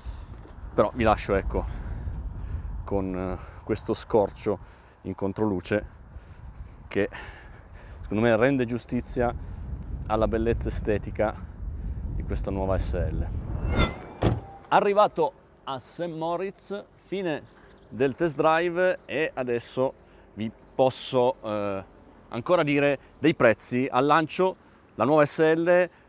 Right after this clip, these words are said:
sarà disponibile, eh, è disponibile con due allestimenti, Premium e Premium Plus, o Premium Plus se volete <laughs> all'inglese, a partire da centonovantanovemila euro oppure duecentotremila euro. Eh, come si va a posizionare nel,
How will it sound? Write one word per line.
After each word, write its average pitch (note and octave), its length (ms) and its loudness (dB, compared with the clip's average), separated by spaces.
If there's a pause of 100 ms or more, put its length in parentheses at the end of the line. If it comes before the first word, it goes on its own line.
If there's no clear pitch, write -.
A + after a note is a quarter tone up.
sarà C3 240 2
disponibile, B2+ 880 0 (260)
eh, F#2+ 340 -6
è G3+ 160 0
disponibile F#2+ 540 -2
con A2+ 200 0
due C#3 160 6
allestimenti, C3 540 0
Premium D#3 460 2
e A2+ 240 -2
Premium B2 640 2
Plus, E3+ 380 0
o G#3+ 460 0
Premium F2 240 -6
Plus D#3 300 -2
se B2+ 100 -8
volete G2+ 380 -4
<laughs> - 40 -16
all'inglese, A#2+ 680 -2 (380)
a B2 100 0
partire D3 280 4
da B2+ 100 6
centonovantanovemila D3 1080 2
euro D#3+ 220 4
oppure D3 380 4
duecentotremila B2+ 1500 0
euro. G2 440 2
Eh, A2+ 420 2 (200)
come F#3+ 140 -2
si D#3 80 -2
va E3+ 60 4
a E3 40 8
posizionare C#3 720 2
nel, A2 600 2